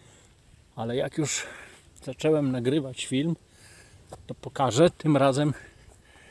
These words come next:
nagrywanie zacznę od góry. Kot sobie poczeka.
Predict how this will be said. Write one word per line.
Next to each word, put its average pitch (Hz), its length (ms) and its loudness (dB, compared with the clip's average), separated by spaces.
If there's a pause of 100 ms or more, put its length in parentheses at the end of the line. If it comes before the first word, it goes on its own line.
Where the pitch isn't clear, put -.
(300)
nagrywanie 127 640 2
zacznę 131 440 4 (1700)
od - 380 0 (1300)
góry. 131 440 2 (300)
Kot 143 200 -2
sobie 127 280 0
poczeka. 117 600 -2